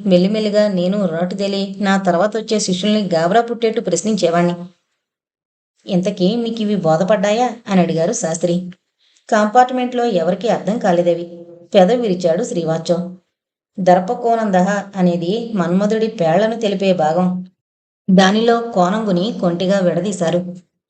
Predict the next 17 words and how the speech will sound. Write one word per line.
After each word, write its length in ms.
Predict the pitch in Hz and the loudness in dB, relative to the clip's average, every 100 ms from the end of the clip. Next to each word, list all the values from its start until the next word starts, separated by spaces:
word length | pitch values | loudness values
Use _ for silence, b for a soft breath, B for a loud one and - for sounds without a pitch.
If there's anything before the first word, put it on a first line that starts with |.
| _ _ - | _ _ -2
"అమరం 440 | 185 196 226 247 | 2 4 2 0
రానివాడికి 720 | 185 180 214 226 190 175 185 | 0 0 0 -2 -2 -4 -4
నేను 400 | 233 214 208 208 208 | -2 -2 -2 -4 -4
అమరను" 480 | 175 165 202 233 233 | -2 0 0 2 0
అని 300 | 233 226 226 | 0 -4 -6
సరస్వతీదేవి 800 | - 180 180 226 233 220 226 226 | -2 0 0 -2 -2 2 2 2
అన్నదని 680 | 190 170 190 170 190 247 - 180 | -2 -2 0 0 -2 -4 -6 -2
ఆభాణకం. 760 | 165 180 196 208 185 165 180 - _ _ - | 2 2 2 0 -4 -4 -6 -12 _ _ 0
అంటే 500 | 180 180 208 233 - - | 2 2 0 -2 -6 0
అమర 220 | 180 208 | 2 2
శ్లోకాలు 500 | 170 240 240 240 233 | 0 2 2 2 0
అన్నీ 340 | 190 185 220 | 0 -2 -2
రానిదే 540 | 190 175 208 170 202 - | 0 0 0 0 0 -2
భాష 260 | 160 180 214 | -4 -4 -2
రాదు 400 | 214 214 226 - | 0 2 0 -2
అని 100 | 196 | -4
భావం. 580 | 170 170 185 180 185 | -2 0 0 0 -2